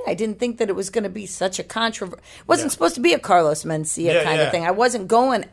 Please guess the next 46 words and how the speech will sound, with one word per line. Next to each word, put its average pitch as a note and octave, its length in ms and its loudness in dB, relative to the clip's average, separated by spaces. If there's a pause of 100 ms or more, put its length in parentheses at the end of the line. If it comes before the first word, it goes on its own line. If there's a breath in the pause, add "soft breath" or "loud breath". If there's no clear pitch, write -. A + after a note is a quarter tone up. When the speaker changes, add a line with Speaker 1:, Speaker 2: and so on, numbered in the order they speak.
Speaker 1:
after G3+ 360 2
somebody, F3 400 -2
but C#3+ 120 -2
Speaker 2:
Yeah. G3+ 60 0
Speaker 1:
it's G3+ 140 -6
like, G#3 200 0 (300 soft breath)
come C#4 220 2
on, D4+ 240 6
man, G3+ 240 0
we A#3+ 100 -2
see D4 300 -4
this. G#3+ 340 -4
Let's A#3+ 240 2
call - 300 0
it A#2+ 160 -2
what - 160 -4
it G3+ 120 -4
is. D#4 320 -4 (460 soft breath)
Rich C#4 300 -4
stuck - 260 -4
up G3 240 0
for F#3 140 -8
me F3+ 140 -4
that E3 220 -2
day. F3 540 -2
Um, E3+ 360 -4
Speaker 2:
What E3 100 2
did G3 80 4
Rich G3 260 2
say? A2 240 -4
I A#2+ 60 -2
don't B2+ 140 -2
remember. B2 340 -4
Speaker 1:
Rich - 160 -6
is G#3 160 -6
like, F#3 400 0
uh, E3+ 220 4 (260)
uh, E3+ 160 4 (420)
"I F#3 100 2
know F#3+ 180 4
that F3+ 180 -6
Tammy's F3 460 -2 (180)
an F3 240 0
honest F3 380 -2
person A3 420 -2
because F3 360 -4